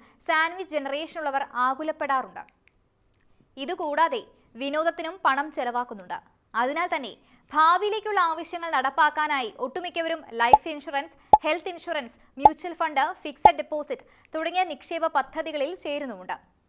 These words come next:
പല സാഹചര്യങ്ങളിലും പദ്ധതിയുടെ കാലാവധി പൂർത്തിയാക്കുന്നതിന് മുൻപ് തന്നെ പണം പിൻവലിക്കേണ്ട അവസ്ഥയും ഉണ്ടാകുന്നുണ്ട്. പെട്ടെന്നുള്ള ആരോഗ്യ പ്രശ്നങ്ങളെ തുടർന്നായിരിക്കും ആളുകൾ ഈ തീരുമാനത്തിൽ എത്തിച്ചേരുന്നത്. സർവേയിൽ ഒരു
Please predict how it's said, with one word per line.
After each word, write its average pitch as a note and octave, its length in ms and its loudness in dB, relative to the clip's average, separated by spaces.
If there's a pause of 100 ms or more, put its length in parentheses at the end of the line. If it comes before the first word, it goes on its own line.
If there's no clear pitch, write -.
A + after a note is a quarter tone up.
(380)
പല F4 160 10 (140)
സാഹചര്യങ്ങളിലും E4+ 720 2
പദ്ധതിയുടെ D#4 500 -4
കാലാവധി D4 640 4
പൂർത്തിയാക്കുന്നതിന് D4 800 -4
മുൻപ് C4 200 -4
തന്നെ C4+ 180 -4 (360)
പണം D#4+ 320 2
പിൻവലിക്കേണ്ട D#4 580 -4 (100)
അവസ്ഥയും C4+ 400 -6 (160)
ഉണ്ടാകുന്നുണ്ട്. G#3+ 520 -6 (680)
പെട്ടെന്നുള്ള F#4+ 440 2 (140)
ആരോഗ്യ D#4 340 2
പ്രശ്നങ്ങളെ D#4 540 -4
തുടർന്നായിരിക്കും C4+ 680 -4 (220)
ആളുകൾ D4+ 340 2
ഈ - 20 -6 (140)
തീരുമാനത്തിൽ D4 600 -6 (140)
എത്തിച്ചേരുന്നത്. G3 640 -10 (1120)
സർവേയിൽ G4 420 6 (140)
ഒരു F4 160 2